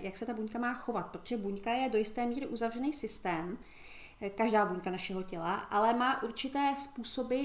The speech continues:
jak může přijímat informace zvenčí. A podle toho se vlastně může, eh, podle toho s-, se chová ta buňka. Například může nastartovat buněčné dělení nebo prostě i ty jednotlivé epigenetické reakce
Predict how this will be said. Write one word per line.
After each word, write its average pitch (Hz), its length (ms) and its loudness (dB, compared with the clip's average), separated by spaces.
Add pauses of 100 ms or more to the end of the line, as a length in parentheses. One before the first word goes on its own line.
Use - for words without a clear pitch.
(100)
jak 233 280 0
může 247 180 -2
přijímat 262 520 -4
informace 214 640 -4
zvenčí. 202 680 -2 (1120)
A 202 200 10
podle 226 300 4
toho 254 440 4 (200)
se - 240 -4
vlastně 226 300 0
může, 233 320 2
eh, 208 300 -2
podle 226 160 4
toho 247 220 0
s-, - 420 -6 (260)
se - 180 0
chová 226 360 4
ta 180 120 0
buňka. 170 260 -2
Například 208 580 -2 (420)
může 190 320 0
nastartovat 196 540 -2
buněčné 190 460 -2
dělení 190 480 2
nebo 185 240 0
prostě 190 500 -2 (180)
i 214 220 -2
ty 214 140 0
jednotlivé 196 480 2
epigenetické 190 680 -2
reakce 190 520 -4